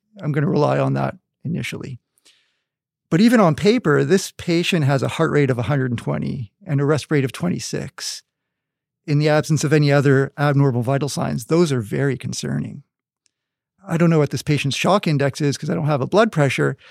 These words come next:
but even those two things alone, if you plug them into a, a triage score, like a news score,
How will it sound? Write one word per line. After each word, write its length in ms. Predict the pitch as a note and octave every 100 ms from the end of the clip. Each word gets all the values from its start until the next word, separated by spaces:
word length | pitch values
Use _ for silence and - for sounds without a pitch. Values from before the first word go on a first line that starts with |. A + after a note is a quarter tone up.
| - -
but 100 | F3
even 300 | G#3+ F#3+ C#3+
those 260 | D#3+ E3
two 160 | - F3
things 260 | E3 D3+
alone, 360 | C3+ C#3 F3+ D3+
if 120 | A#2+
you 100 | F3
plug 260 | - D#3+ B2+
them 160 | D3+
into 400 | D#3 D3 D3+ C#3+
a, 140 | C#3 C#3+
a 240 | C#3+ - -
triage 460 | - F3+ E3 C#3
score, 280 | - D3+ D3
like 220 | C#3+ C#3
a 80 | D3
news 420 | C#3 D#3+ G3 G3+
score, 460 | - C#3+ C#3 C#3+